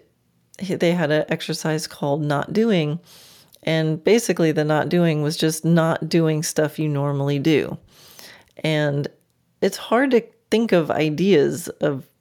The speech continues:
stuff you don't normally do because it's like, you know, <laughs> it's your idea. You do your own ideas and you've been doing them. So what he would say is just if you're in line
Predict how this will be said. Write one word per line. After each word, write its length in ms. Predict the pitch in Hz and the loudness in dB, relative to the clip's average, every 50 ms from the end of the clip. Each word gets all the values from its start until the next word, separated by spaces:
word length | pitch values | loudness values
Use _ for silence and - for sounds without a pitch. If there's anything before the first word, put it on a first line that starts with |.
| - | -12
stuff 380 | - - - - 170 165 - - | -10 -8 -2 0 0 -2 0 -4
you 120 | 160 160 | -4 -2
don't 260 | 147 156 156 143 - | 0 0 -2 -2 -2
normally 440 | 143 147 147 151 143 139 139 139 143 | -2 -2 -2 -2 -2 -2 -2 -2 0
do 260 | 127 156 156 165 220 | 2 2 2 2 2
because 360 | 233 214 160 - - 156 143 135 | 2 0 0 2 2 0 2 0
it's 180 | 143 139 - | -2 -4 -2
like, 280 | 147 147 147 151 247 - _ - _ _ _ _ _ _ - | 0 0 0 -2 -4 -8 _ -20 _ _ _ _ _ _ -8
you 140 | - 160 170 | -4 -2 -2
know, 240 | 143 127 139 165 175 214 - - - - - - - - - | -2 -2 -4 -6 -8 -10 -14 -20 -20 -20 -18 -14 -12 -12 -12
<laughs> 400 | - - - - - - - - - | -12 -12 -12 -12 -12 -14 -14 -8 -6
it's 160 | 175 - - | -4 -2 -2
your 160 | 165 156 147 147 | 0 0 2 2
idea. 360 | 139 139 147 156 190 180 147 | 2 0 0 0 2 2 2
You 140 | 143 139 139 | 2 0 -2
do 320 | 143 135 147 143 139 156 | -2 -2 -2 -2 -2 -2
your 260 | 160 147 143 143 147 156 | -2 -2 0 0 2 2
own 200 | 165 165 175 175 | 2 2 2 2
ideas 420 | 175 185 220 269 262 175 147 - | 0 0 2 2 2 2 2 2
and 120 | 139 156 | -2 -2
you've 120 | 165 180 196 | -2 0 0
been 160 | 254 240 208 | 0 0 0
doing 280 | 170 151 143 135 - - | 0 0 0 -2 -4 -6
them. 180 | - - 170 - - - - - - - - - - | -8 -10 -12 -14 -16 -20 -18 -18 -18 -20 -20 -18 -10
So 400 | - - 190 180 175 165 - - - - | -2 2 4 4 4 4 2 -2 -10 -4
what 200 | - 185 185 165 | 2 4 4 4
he 220 | 196 - 202 202 190 | 2 2 0 0 2
would 220 | 170 160 160 156 | 2 2 0 2
say 480 | - 285 277 302 185 160 156 151 156 147 | 2 2 4 4 4 4 4 4 2 2
is 320 | - 160 156 160 175 - | 2 0 0 0 -4 -4
just 360 | - 170 170 170 - - - - | -2 0 0 0 -2 -8 -10 -4
if 200 | - 170 156 - | -2 -2 -2 0
you're 140 | 156 156 143 | 0 0 2
in 180 | 143 151 147 | 0 0 -2
line 640 | 139 151 202 208 208 208 196 196 190 190 185 185 196 | -2 0 0 2 2 2 2 2 2 2 2 0 0